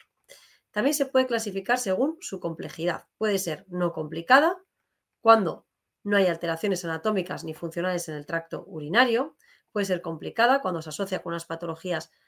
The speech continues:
bases como una inmunodepresión o una obstrucción o un catéter. Puede ser una cauti asociada al catéter, aquellos pacientes que están en una evolución de más de cuarenta y ocho horas, o puede ser nosocomial,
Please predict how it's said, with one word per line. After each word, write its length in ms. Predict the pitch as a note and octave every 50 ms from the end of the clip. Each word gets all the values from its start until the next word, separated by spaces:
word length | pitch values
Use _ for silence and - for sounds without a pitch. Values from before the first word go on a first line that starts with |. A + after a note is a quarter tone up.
| _ _ _ -
bases 340 | F#3 F#3+ G3 G3 - D#3+ -
como 140 | - E3
una 80 | E3 E3
inmunodepresión 880 | D#3+ D#3+ D#3 D3+ D3+ D3+ D3 - D3+ - - B3 B3 B3 B3 C4 C#4 - _ _ _ _ _
o 100 | - -
una 120 | F3+ F3
obstrucción 500 | D#3 - - - E3 D#3 - - G3 F3
o 80 | D#3 D3+
un 60 | D3+
catéter. 580 | - D3 - - A#3 B3+ B3 G#3+ A3 A3 - _ _ _ - - _ _ _ _
Puede 140 | - A#3 A3
ser 140 | - A#3 G#3
una 120 | F#3+ F#3
cauti 380 | F#3 A#3 C#4 C#4 C4+ C#4 C4+ A#3+
asociada 380 | G3 - F3+ E3+ - F#3+ F#3
al 60 | F3+
catéter, 580 | F3 F3 F3 - B3+ B3+ - A#3+ C4+ E4 E4+ - _ _ _ _ _ _ _ -
aquellos 340 | - F3+ - F#3+ G3 F#3+ -
pacientes 540 | - F#3 F#3+ G#3+ G#3+ G#3+ G3+ F3 - - _
que 80 | - D#3+
están 460 | D#3 - - G3 F#3+ E3+ D#3+ - _ _ _ _ _ -
en 100 | C#4 F#3+
una 100 | F#3+ F#3
evolución 380 | F3+ F#3 F#3 F3 - G#3+ G3
de 80 | F3+ E3
más 340 | F#3 F#3+ F3+ - - - G#3
de 140 | D#3+ D#3+
cuarenta 340 | - D#3+ D#3 D#3 D3+ D3+ D#3
y 80 | D#3 D#3+
ocho 220 | D#3 D#3 - G#3
horas, 260 | A3 A#3+ C4 C#4+ C4+
o 120 | - - -
puede 160 | - G3 F#3
ser 180 | - A#3+ C4 B3+
nosocomial, 720 | A3 G3 E3+ D#3 - D#3 - - D#3+ E3 E3 D#3+ D#3+ -